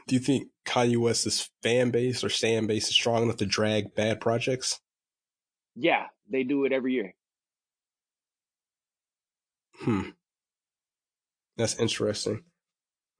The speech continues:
Speaker 1: The reason I say that is, is because even if a fan base, huh, even if a fan base can drag a bad project,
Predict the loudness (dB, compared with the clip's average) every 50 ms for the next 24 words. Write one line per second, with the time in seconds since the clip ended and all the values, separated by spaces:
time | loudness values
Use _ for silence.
0 | _ _ 2 4 4 4 6 4 4 4 2 4 4 4 6 6 6 4 4 4
1 | 2 2 2 0 -2 -2 -4 -4 -2 -2 -2 0 2 2 2 2 0 -2 -6 -10
2 | _ _ _ _ _ 0 0 2 4 4 4 4 2 0 -2 -2 0 0 2 4
3 | 4 4 2 2 0 0 0 -2 -4 -4 -6 -8 -10 -12 _ _ _ _ _ _
4 | _ _ _ _ _ _ _ _ _ _ _ _ _ _ _ _ _ _ _ _
5 | _ -2 -2 0 0 -2 -4 -10 -18 _ _ _ _ _ _ _ _ _ _ _
6 | _ 2 2 2 2 0 -4 -12 _ -4 -4 -2 2 4 4 4 4 4 0 0
7 | 0 -2 -2 -2 -2 -2 -4 -4 -2 -2 0 0 0 -2 -2 -4 -2 -2 -2 -2
8 | -2 -4 -2 -4 -2 -2 0 -2 0 0 -2 -2 -4 -6 -16